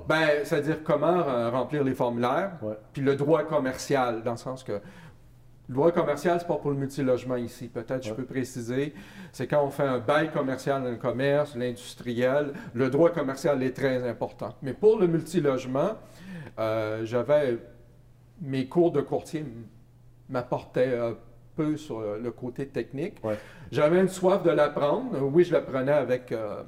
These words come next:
Speaker 1: des courtiers hypothécaires, mais l'apprendre là est important. Puis je dirais que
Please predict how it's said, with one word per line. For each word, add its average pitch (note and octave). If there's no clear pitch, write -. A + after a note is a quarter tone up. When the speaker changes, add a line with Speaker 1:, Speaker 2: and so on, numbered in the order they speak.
Speaker 1:
des C3
courtiers C3
hypothécaires, C3
mais B2+
l'apprendre D3+
là G3+
est E3
important. C#3
Puis D#3+
je C#3+
dirais F#3+
que E3+